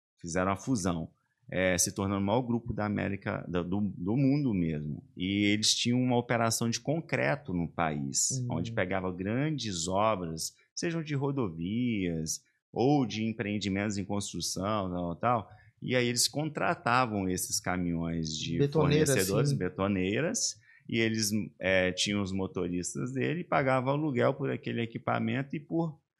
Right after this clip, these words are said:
Speaker 1: metro cúbico bombeado, né?
Speaker 2: Ah, então, tu, tu, na verdade, o que tu fornecia pra eles era o equipamento.
Speaker 1: O
Speaker 2: O motorista,
Speaker 1: equipamento.
Speaker 2: a operação era toda deles.
Speaker 1: Isso, eu dava manutenção e o equipamento. Eu
Speaker 2: Entendi.
Speaker 1: recebia por isso.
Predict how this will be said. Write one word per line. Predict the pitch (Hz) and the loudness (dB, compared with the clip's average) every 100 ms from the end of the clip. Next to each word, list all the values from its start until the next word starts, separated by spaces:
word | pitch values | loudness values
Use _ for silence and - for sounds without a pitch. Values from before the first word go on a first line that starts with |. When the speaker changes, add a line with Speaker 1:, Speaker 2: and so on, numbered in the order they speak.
| _ | _
Speaker 1:
metro | - 123 131 - - | 2 2 2 -8 -4
cúbico | 160 170 127 113 95 85 | 0 0 0 -2 -2 -2
bombeado, | 90 104 101 95 92 87 80 82 82 | 2 2 4 4 4 4 2 0 2
né? | 98 | 6
Speaker 2:
Ah, | 143 | 6
então, | 160 170 147 | 6 4 4
tu, | 170 165 160 156 | 4 6 8 6
tu, | 147 | 4
na | 151 | 4
verdade, | 156 156 165 | 6 6 6
o | |
que | - | -4
tu | 170 | 2
fornecia | 170 151 160 | 2 2 2
pra | 175 175 | 4 4
eles | 180 | 6
era | 185 | 8
o | 185 | 8
equipamento. | 185 - 214 151 131 | 6 2 2 2 6
Speaker 1:
O | 110 | 8
Speaker 2:
O | |
motorista, | - 185 147 | 8 8 6
Speaker 1:
equipamento. | 151 214 202 | 8 8 6
Speaker 2:
a | |
operação | 175 160 147 175 | 6 4 4 2
era | 175 | 0
toda | 190 180 | -2 0
deles. | 139 110 - - | 0 -2 -8 -2
Speaker 1:
Isso, | 110 92 - | 0 2 2
eu | 92 | 0
dava | 92 101 101 98 - - | 4 2 2 0 -2 -6
manutenção | 92 123 127 127 110 - 117 139 | -2 0 0 0 -2 -2 -2 -2
e | 143 | -2
o | 147 | -4
equipamento. | 147 143 143 143 104 92 92 | -6 -6 -4 -2 -4 -6 -6
Eu | 92 | -2
Speaker 2:
Entendi. | 95 | 0
Speaker 1:
recebia | 107 123 107 95 107 113 | 0 -2 -4 -4 -4 -4
por | 123 135 | -4 -2
isso. | 110 101 - - | -2 -2 -4 -8